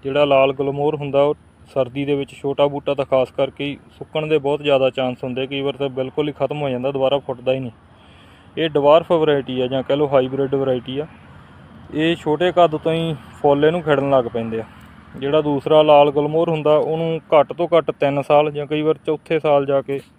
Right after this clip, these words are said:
ਜਾਂ ਪੰਜਵੇਂ ਸਾਲ ਪੂਰਾ ਭਰਦਾ, ਫਿਰ ਫੁੱਲ ਆਉਣ ਲੱਗਦੇ ਆ। ਤੀਜੇ ਸਾਲ ਤੋਂ ਪਹਿਲਾਂ ਤਾਂ ਬਿਲਕੁਲ ਹੀ ਨਹੀਂ ਆਉਂਦੇ। ਤੇ ਇਹ ਬੂਟਾ ਹਜੇ ਬਿਲਕੁਲ ਛੋਟਾ, ਮਤਲਬ ਲਿਫਾਫੇ ਦੇ ਵਿੱਚ ਹੀ ਲੱਗਾ ਹੋਇਆ ਤੇ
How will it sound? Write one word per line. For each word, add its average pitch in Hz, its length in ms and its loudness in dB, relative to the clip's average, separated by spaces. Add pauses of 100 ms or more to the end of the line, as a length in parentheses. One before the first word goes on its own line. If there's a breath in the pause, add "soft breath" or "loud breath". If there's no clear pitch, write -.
(460 soft breath)
ਜਾਂ 131 140 -8
ਪੰਜਵੇਂ 156 440 -4
ਸਾਲ 139 200 0
ਪੂਰਾ 139 260 -4
ਭਰਦਾ, 127 380 -2
ਫਿਰ 135 220 -6
ਫੁੱਲ 135 280 -4
ਆਉਣ 127 200 -4
ਲੱਗਦੇ 107 280 -8
ਆ। 104 40 -18 (200)
ਤੀਜੇ 127 280 -10
ਸਾਲ 127 260 -6
ਤੋਂ 131 120 -12
ਪਹਿਲਾਂ 135 280 -6
ਤਾਂ 139 80 -4
ਬਿਲਕੁਲ 135 380 -4
ਹੀ 147 60 -4
ਨਹੀਂ 131 120 -8
ਆਉਂਦੇ। 110 200 -14 (720 soft breath)
ਤੇ 147 180 -4
ਇਹ 160 60 -6
ਬੂਟਾ 151 400 -4
ਹਜੇ 143 160 -8
ਬਿਲਕੁਲ 147 720 -6 (340)
ਛੋਟਾ, 135 300 -2
ਮਤਲਬ 143 320 -6
ਲਿਫਾਫੇ 135 400 -2
ਦੇ 151 100 -2
ਵਿੱਚ 147 260 0
ਹੀ 151 80 -6
ਲੱਗਾ 135 280 -4
ਹੋਇਆ 139 260 -4 (880)
ਤੇ 139 300 -4